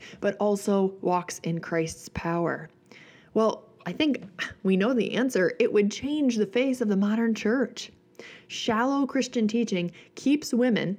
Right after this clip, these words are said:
well, it keeps all people, but I'm specifically talking to women here,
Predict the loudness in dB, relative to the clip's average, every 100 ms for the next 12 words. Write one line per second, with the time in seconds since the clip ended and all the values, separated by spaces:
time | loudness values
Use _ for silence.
0 | -2 0 2 0 -2 -4 -2 0 2 2
1 | 0 0 -2 0 0 0 -2 0 -2 -2
2 | -4 -4 -6 -6 -2 0 0 -4 -6 -8